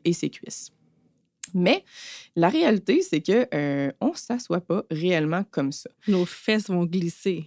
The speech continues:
Speaker 1: C'est encore
Speaker 2: par en
Speaker 1: pire quand
Speaker 2: avant.
Speaker 1: ils sont ados, hein ?
Speaker 2: Ouais.
Speaker 1: <laughs> Fait que, euh, une première chose que je remarque avec cette position-là, c'est un manque de souplesse au niveau des hanches. Fait que chez les hommes, ça va mettre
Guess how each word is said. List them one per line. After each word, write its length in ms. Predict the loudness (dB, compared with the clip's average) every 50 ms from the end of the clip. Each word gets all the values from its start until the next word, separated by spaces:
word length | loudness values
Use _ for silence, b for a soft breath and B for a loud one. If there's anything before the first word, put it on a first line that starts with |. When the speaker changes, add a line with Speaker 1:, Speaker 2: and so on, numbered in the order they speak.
| _ _
Speaker 1:
C'est 140 | -10 -8 -8
encore 180 | -4 -4 -4 0
Speaker 2:
par 40 | 4
en 80 | 6 6
Speaker 1:
pire 140 | 6 6 6
quand 80 | 4
Speaker 2:
avant. 140 | 4 4 4
Speaker 1:
ils 40 | 2 2
sont 200 | 2 2 2 2
ados, 480 | 2 2 4 2 2 2 2 2 0
hein ? 400 | 0 -2 -2 0 2 4 6 6
Speaker 2:
Ouais. 400 | 8 8 8 8 10 8 8 8
Speaker 1:
<laughs> 640 | 8 6 6 8 8 6 6 6 6 6 6 4 2 2 B B B -4 B B B B B B B B B B B
Fait 340 | B 2 4 4 4 4 2 -4 -14 -12 -4 2
que, 60 | 4
euh, 260 | 6 6 6 6 6 4 0 _ -2
une 200 | 0 2 2 2
première 360 | 0 0 0 2 4 4 4
chose 220 | 4 4 2 2 4
que 120 | 2 2
je 100 | 2 2
remarque 440 | 2 2 2 2 2 0 0 -2 _ _ -2
avec 500 | 2 2 4 4 4 4 4 2 2 2
cette 180 | 0 -2 -2 -2
position-là, 640 | -2 -4 -4 -4 -4 -4 -2 0 0 0 0 0 -2 b b b b b b
c'est 380 | -6 -2 0 2 4 4 2 2
un 140 | 2 2 4
manque 260 | 4 4 4 4 4
de 80 | 4 2
souplesse 560 | 0 0 -2 0 0 0 0 0 -2 -8 -6 0 4
au 120 | 6 8
niveau 300 | 8 8 6 4 2 2
des 200 | 2 2 2 0 0 -2
hanches. 480 | -4 -4 -4 -6 -6 -6 -8 -8 -10 _ _ B B B B B B B _ _
Fait 160 | -2 -2 0
que 60 | 0
chez 160 | 2 2 2
les 220 | 4 4 4 4 4
hommes, 260 | 4 6 6 6 6
ça 180 | 6 6 4 4
va 140 | 4 4 4
mettre 380 | 4 4 2 0 0 -4 -8